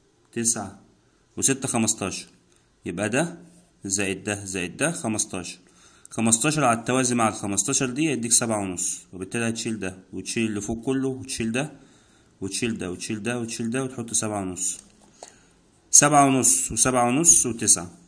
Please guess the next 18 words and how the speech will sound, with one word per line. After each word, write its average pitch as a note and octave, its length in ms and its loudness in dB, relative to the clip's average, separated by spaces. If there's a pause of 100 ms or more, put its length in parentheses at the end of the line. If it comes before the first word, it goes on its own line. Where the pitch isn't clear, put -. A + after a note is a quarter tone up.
(140)
خمستاشر C#3+ 720 0 (680)
وتسعة G#2 360 6
أربعة A#2+ 260 2
وعشرين، G2 460 -4 (1080)
وهنا B2+ 200 4
أربعة B2 240 2
وعشرين C3+ 560 0 (160)
هيديك G#2+ 280 -2
اتناشر، A2 420 -4 (640)
تشيل B2 260 0
ده A2+ 220 -2 (1300)
وده G#2+ 200 0
كله D3 460 2 (280)
وده B2+ 440 0 (560)
وده A2+ 480 0 (200)
وتحط - 340 -6
اتناشر. G#2+ 400 -6 (1500)
اتناشر A#2 580 2